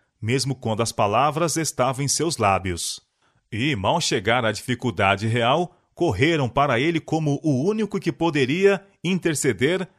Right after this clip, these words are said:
junto a Deus por eles. "Ora ao Senhor", clamaram, "que tire de nós estas serpentes."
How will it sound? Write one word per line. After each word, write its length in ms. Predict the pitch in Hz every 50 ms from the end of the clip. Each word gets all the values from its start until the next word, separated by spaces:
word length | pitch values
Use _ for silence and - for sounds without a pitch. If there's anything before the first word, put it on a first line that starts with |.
| _ -
junto 400 | 117 92 117 139 151 139 139 151
a 60 | 139
Deus 300 | 101 92 117 135 151 -
por 200 | - - 185 151
eles. 560 | 104 98 95 90 87 90 85 - - - - - _ _ _ _ _ _ _ _ _ _ _ _ _ _ _
"Ora 300 | - 113 135 156 165 175
ao 80 | 180
Senhor", 600 | - - - 202 143 107 117 147 165 147 104 87 - _ _ _
clamaram, 640 | - - 123 110 92 98 101 98 90 87 82 78 73 69 _ _ _ _ _ -
"que 160 | - 170 156
tire 180 | - 196 208
de 140 | 196 147 185
nós 520 | 135 98 98 120 151 165 156 - - - _ _ _ -
estas 380 | 143 175 185 - - 208 196
serpentes." 960 | - - 214 202 202 - - 104 131 151 143 - 113 104 92 85 - - -